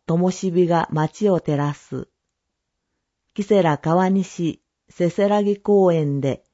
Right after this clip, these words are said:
川西音あかりを開催。市民自らが企画運営し、作り上げる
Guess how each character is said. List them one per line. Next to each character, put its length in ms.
川 280
西 560
音 300
あ 120
か 180
り 160
を 140
開 280
催。 420
市 200
民 280
自 320
ら 260
が 260
企 360
画 260
運 280
営 200
し、 420
作 280
り 140
上 160
げ 180
る 240